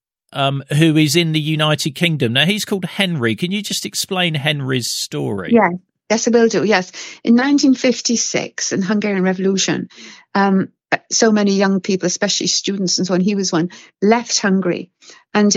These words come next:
Speaker 2: in my family, my parents decided they would host, um, a Hungarian student.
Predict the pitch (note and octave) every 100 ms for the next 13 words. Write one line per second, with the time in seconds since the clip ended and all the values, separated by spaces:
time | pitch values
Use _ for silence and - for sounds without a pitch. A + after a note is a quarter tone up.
0 | - A3+ A#3 A3+ G#3+ G3+ G3 A#3+ A3+ G3+
1 | F3 D#3+ F3+ F#3+ F#3 - A3 G3+ E3 -
2 | - - - _ - G3 G#3+ G3+ F#3+ F#3+
3 | G3 F#3+ F#3 F3+ - - A#3+ G3+ - -
4 | - F#3+ F3+ F3 F#3 G3 F#3+ F3+ F3 E3+
5 | - B3+ F#3+ -